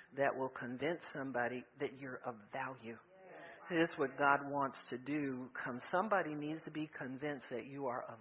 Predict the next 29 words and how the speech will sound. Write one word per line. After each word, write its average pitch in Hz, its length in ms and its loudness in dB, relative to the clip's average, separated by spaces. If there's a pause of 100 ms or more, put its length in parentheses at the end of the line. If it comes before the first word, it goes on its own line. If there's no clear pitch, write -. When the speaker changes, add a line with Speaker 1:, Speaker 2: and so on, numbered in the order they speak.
(100)
Speaker 1:
value 127 560 -6 (500)
if 127 200 -6
you 131 100 -4
want 135 340 0
to 117 60 -10
be 120 160 -8 (180)
treated 180 520 -2 (160)
valuably. 127 800 -4
Speaker 2:
Right. 185 800 -14 (300)
Speaker 1:
Uh, - 140 -12 (160)
sometimes 156 500 2
you 156 120 -2
can 131 200 -2
convince 139 500 0
yourself 180 520 -2 (100)
you're 131 180 0
of 110 180 0
value 120 440 -2
by 123 140 0 (180)
changing 160 400 -4
how 127 220 -4
you 123 340 -8
appear 160 460 -8 (120)
to 135 60 -12
yourself. 143 600 -8 (3750)
Well, 147 180 10
I 147 200 12
know 147 160 12
that, 147 140 12